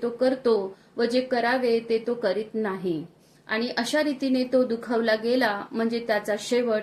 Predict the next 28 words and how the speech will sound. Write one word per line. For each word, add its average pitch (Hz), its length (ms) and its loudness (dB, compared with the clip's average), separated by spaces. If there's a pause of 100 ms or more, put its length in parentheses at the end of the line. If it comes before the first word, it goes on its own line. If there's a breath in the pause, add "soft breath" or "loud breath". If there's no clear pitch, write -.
अधपतनात 208 680 -4 (120)
होतो. 180 480 -6 (360 soft breath)
हे 302 120 -2
काम 254 380 0
विषय 254 480 0 (140)
जे 262 80 2
अनेक 262 420 0
प्रयासांनी 254 600 2
सुरक्षित 226 460 -2 (100)
ठेवतात, 208 420 -2 (320)
ते 269 120 2
विषय, 240 480 0 (440 soft breath)
ते 269 160 4
विषयी 262 380 2
माणसाला 220 600 -2 (120)
फसवून 262 520 0 (400 loud breath)
जिथून 277 380 0
आली 226 480 0
तिथे 254 200 0
परत 233 340 2 (100)
जातात 220 460 0 (320 soft breath)
व 226 100 2
ती 262 240 -2
काही 240 320 0
काळापुरती 214 840 -2
उसनी 277 320 -2
घेतल्यासारखी 226 760 -2 (100)
असतात. 196 360 -4